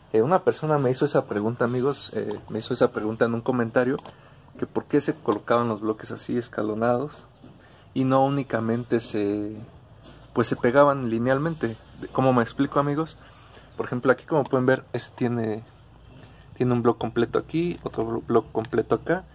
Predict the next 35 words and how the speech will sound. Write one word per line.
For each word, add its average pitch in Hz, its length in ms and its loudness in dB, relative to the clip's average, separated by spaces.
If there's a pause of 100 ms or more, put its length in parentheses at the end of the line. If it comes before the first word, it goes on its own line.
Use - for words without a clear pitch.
(340)
y 151 220 6
este, 151 240 2
amigos, 143 560 0
está - 240 2
obviamente 120 480 2
al 101 100 2
centro 117 340 -2
de 107 60 4
los 107 200 0
dos. 156 280 2 (400)
Este, 180 460 0
como 110 240 -2
pueden 120 200 2
ver 117 140 2
ahí, 113 220 2
no 117 140 -2
tiene 143 280 0
bloque 143 400 0
y 127 80 -6
no 127 140 -2
se 139 100 -2
cae, 165 240 2
amigos. 139 320 -4
¿Por - 200 -6
qué? 170 200 -4 (600)
Ese 160 180 2
es 156 140 -2
el 139 100 2
objetivo, 143 460 0
amigos, 110 420 -2
es 127 180 -6
el 120 100 0
objetivo 120 500 -2
de, 104 120 -2 (340)
eh, 107 240 0